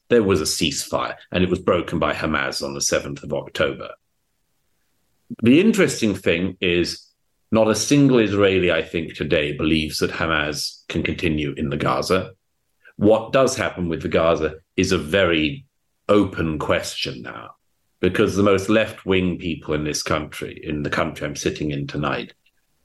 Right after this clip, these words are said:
know that they cannot live beside Hamas.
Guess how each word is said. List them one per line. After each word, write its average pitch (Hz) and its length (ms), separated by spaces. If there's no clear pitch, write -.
know 98 420
that 76 180
they 76 140
cannot 67 440
live 69 260
beside - 380
Hamas. - 640